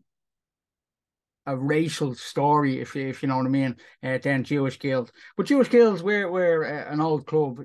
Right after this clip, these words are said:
They were a social and sports society that were founded back in eighteen ninety-seven, uh, an organisation which included football, um, which the team was originally called the Old Arks. So they weren't actually known as Jewish Guild,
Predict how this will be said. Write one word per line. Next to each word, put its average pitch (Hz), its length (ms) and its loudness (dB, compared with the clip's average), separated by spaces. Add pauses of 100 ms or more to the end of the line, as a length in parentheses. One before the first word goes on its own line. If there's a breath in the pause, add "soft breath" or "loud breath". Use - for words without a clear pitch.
They 165 180 0
were 165 460 2
a 143 80 -12
social 233 400 0
and 156 100 -6
sports 233 400 -4
society 139 560 -10 (300 loud breath)
that 156 180 2
were 151 120 2
founded 185 440 -2
back 175 240 2
in 160 240 -2
eighteen 202 540 -4
ninety-seven, 147 800 -4 (280 soft breath)
uh, 135 60 -8
an 135 640 0
organisation 170 680 2
which 147 140 -2
included 147 380 -4
football, 156 580 0 (340 soft breath)
um, 143 600 -4 (260)
which 160 240 -6
the 160 100 -8
team 190 480 2
was 156 180 0
originally 160 340 0
called 147 320 -4
the 143 180 -10
Old 156 380 -2 (100)
Arks. 143 560 -4 (340)
So 151 160 2
they 143 100 -4
weren't 214 260 -2
actually 190 300 -6
known 165 340 -2
as 139 80 -8
Jewish 147 320 -6
Guild, 135 320 -6